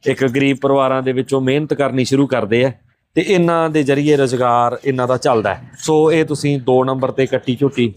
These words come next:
ਜਿਹੜੀ ਝੋਟੀ ਦੇਖ ਰਹੇ ਹੋ ਦੋਸਤੋ, ਇਹ ਗੱਭਣ ਹੋਣ ਵਾਲੀ ਹੈ। ਹੋਰ, ਅ, ਅਗਲੇ ਸਾਲ ਦੇ ਸ਼ੁਰੂਆਤ 'ਚ, ਜਿਵੇਂ ਵਿਸਾਖ ਦੇ ਵਿੱਚ ਮੱਝਾਂ ਕਈ ਗੱਭਣ ਹੁੰਦੀਆਂ, ਉਸ ਰੁੱਤ 'ਚ ਇਹ ਆਈ ਹੋ ਜੂਗੀ ਇਹਦੀ। ਸੋ ਇਹ ਦੋ ਤੁਹਾਨੂੰ ਦਿਖਾਤੀਆਂ। ਤਿੰਨ ਨੰਬਰ ਤੇ ਇੱਕ ਹੋਰ ਕੱਟੀ।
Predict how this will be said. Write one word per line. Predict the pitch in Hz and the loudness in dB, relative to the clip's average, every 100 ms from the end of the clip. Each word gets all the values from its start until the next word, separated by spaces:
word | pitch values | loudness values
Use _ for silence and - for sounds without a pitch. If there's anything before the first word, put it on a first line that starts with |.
| _ _ _ - | _ _ _ -4
ਜਿਹੜੀ | 123 123 | -2 0
ਝੋਟੀ | 139 135 123 | 0 0 0
ਦੇਖ | 113 120 | 0 0
ਰਹੇ | 131 | 0
ਹੋ | 143 | 0
ਦੋਸਤੋ, | 139 147 | 0 2
ਇਹ | 139 135 135 - 135 | 2 2 0 -4 -6
ਗੱਭਣ | 156 170 | -2 0
ਹੋਣ | 143 127 | 0 0
ਵਾਲੀ | 123 120 127 | 0 0 0
ਹੈ। | 135 | -2
ਹੋਰ, | 120 120 123 117 | 0 0 0 -2
ਅ, | _ _ _ - 120 - 147 | _ _ _ -4 -2 0 0
ਅਗਲੇ | 143 143 | 2 2
ਸਾਲ | 143 135 127 | 2 0 0
ਦੇ | 123 | -2
ਸ਼ੁਰੂਆਤ | 127 117 110 107 | 0 0 0 -2
'ਚ, | |
ਜਿਵੇਂ | 117 117 | -4 -4
ਵਿਸਾਖ | 107 107 120 113 107 | -2 -2 0 0 -2
ਦੇ | 113 | -2
ਵਿੱਚ | 113 110 | -2 -2
ਮੱਝਾਂ | 117 120 123 | -6 -4 -4
ਕਈ | 120 113 | -2 -2
ਗੱਭਣ | 113 113 | -2 -4
ਹੁੰਦੀਆਂ, | 101 95 95 110 - _ _ - | -6 -6 -4 -4 -6 _ _ -2
ਉਸ | 143 127 | 0 2
ਰੁੱਤ | 127 123 120 | 0 0 -4
'ਚ | - | -6
ਇਹ | - 127 | 0 2
ਆਈ | 113 110 | 2 0
ਹੋ | 110 | -2
ਜੂਗੀ | 98 101 101 | -2 -2 -2
ਇਹਦੀ। | 95 95 - _ | -2 -4 -16 _
ਸੋ | - - 156 | -12 -2 0
ਇਹ | |
ਦੋ | 139 135 135 | 0 2 2
ਤੁਹਾਨੂੰ | 143 147 147 | 2 -2 -2
ਦਿਖਾਤੀਆਂ। | 139 131 123 127 139 | -2 -2 -2 -2 -4
ਤਿੰਨ | - 143 143 | -2 -2 -2
ਨੰਬਰ | 147 135 | -2 -2
ਤੇ | 147 | -4
ਇੱਕ | - 123 | -2 0
ਹੋਰ | 117 | 0
ਕੱਟੀ। | 107 95 101 | 0 -6 -8